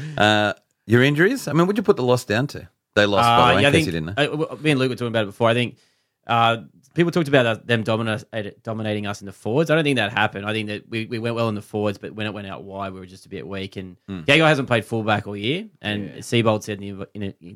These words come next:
Speaker 2: like, in the interview afterwards that he hasn't trained there, uh, hasn't been in that position, so he was really happy with the effort.
Speaker 1: Coaching
Speaker 2: Um,
Speaker 1: mistake there then. Ooh.
Speaker 2: Yeah, but, like, the, the interesting part was, if you look at his two interviews, he's pretty good, actually. Storm last week, he was kinda, like, just fending it down, like, "We weren't that good, we weren't that good."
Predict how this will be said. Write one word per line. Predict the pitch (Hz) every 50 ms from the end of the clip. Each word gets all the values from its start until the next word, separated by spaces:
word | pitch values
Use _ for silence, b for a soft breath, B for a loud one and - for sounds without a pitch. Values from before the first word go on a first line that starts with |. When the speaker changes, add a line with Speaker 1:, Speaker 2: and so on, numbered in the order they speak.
| -
Speaker 2:
like, | 104 104 101 -
in | 101 104
the | 104 104
interview | 101 101 92 98 98 95
afterwards | 98 104 107 - - 98 95 90 104 127 - - _ _ _ _ _ _ _ _ _ -
that | 120 110 104 113
he | 113
hasn't | 113 113 110 104 95
trained | - 104 104 107 107 107
there, | 107 107 104 104 104 104 101 107 - -
uh, | 104 104
hasn't | 113 107 104 101
been | 104 104
in | 101
that | 92 -
position, | - 90 107 107 - - 107 98
so | - -
he | 104 110
was | 110 104 98
really | 107 101 87
happy | - 107 104 101 101
with | 98 92
the | 98 101
effort. | 107 98 98 - - _ _ _ _ _ _
Speaker 1:
Coaching | - - 113 117 120 117
Speaker 2:
Um, | 95
Speaker 1:
mistake | 87 - - 95 85 - -
there | 80 95 107
then. | 87 73 - - 117 117
Ooh. | 120
Speaker 2:
Yeah, | 139 170
but, | 175 185 170
like, | 180 180 180 -
the, | 180 170
the | 151 - 147 165 170
interesting | 190 185 - - - 190 139
part | - 127 123 139 147 131
was, | 131 123 120 107 98 - _ _ _ _ -
if | 139 -
you | 143 165
look | 165 160
at | - 127
his | 135 131 123
two | - 135 113
interviews, | 107 117 127 110 110 98 95 113 175 214 - - - _
he's | _ 113 _ _
pretty | - 127 104
good, | 98 98 101
actually. | 82 - - - - - 87 90 98 113 113 -
Storm | - - - 147 147 156 160
last | 147 127 113 - -
week, | 127 120 107 -
he | 110
was | 104 -
kinda, | - 120 107 104
like, | 104 98 -
just | 104 98 -
fending | - - 107 104 104 101 101
it | - _
down, | 107 98 98 98 98
like, | 98 101 -
"We | 107
weren't | 107 98 95
that | - 95 92 -
good, | 104 104 92
we | 95 95
weren't | 95 85 -
that | 92 92 -
good." | - 104 95 -